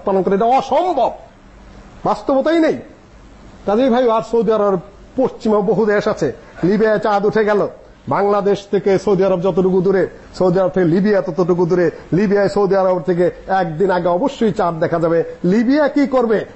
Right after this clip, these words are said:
সৌদি আরবে কবে চাঁদ দেখা যাবে ওই জন্য লিবিয়ারা বসে থাকবে, না ওই দিন চাঁদ দেখার পরে সেটার উপর আমল করবে? কাজেই ভাই, আমি একটু শক্ত করে বললাম এই জন্য যে এটা একটা সুরাহা হওয়া দরকার, আপনার শান্ত হওয়া দরকার,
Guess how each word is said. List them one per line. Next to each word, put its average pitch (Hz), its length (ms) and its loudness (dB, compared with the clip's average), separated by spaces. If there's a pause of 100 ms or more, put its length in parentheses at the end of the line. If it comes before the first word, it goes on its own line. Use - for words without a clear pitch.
সৌদি 220 240 2
আরবে 220 300 2
কবে 220 240 0
চাঁদ 226 320 -2
দেখা 233 300 -4
যাবে 226 160 0
ওই 220 120 2
জন্য 233 180 0
লিবিয়ারা 226 380 2
বসে 226 260 -2
থাকবে, 285 400 0 (220)
না 233 100 0
ওই 233 120 2
দিন 208 140 0
চাঁদ 208 240 -2
দেখার 202 220 -2
পরে 196 140 0
সেটার 190 220 -2
উপর 180 120 0
আমল 190 280 0
করবে? 139 300 -2 (1600)
কাজেই 233 260 0
ভাই, 240 240 2 (260)
আমি 208 200 0
একটু 214 300 -2
শক্ত 254 300 -4
করে 262 180 0
বললাম 240 280 -2
এই 226 100 2
জন্য 226 380 0 (340)
যে 202 80 2
এটা 196 420 0 (180)
একটা 175 240 -2
সুরাহা 240 440 0
হওয়া 202 240 0
দরকার, 185 420 -2 (260)
আপনার 175 300 -2
শান্ত 220 360 -2
হওয়া 180 180 0
দরকার, 180 340 0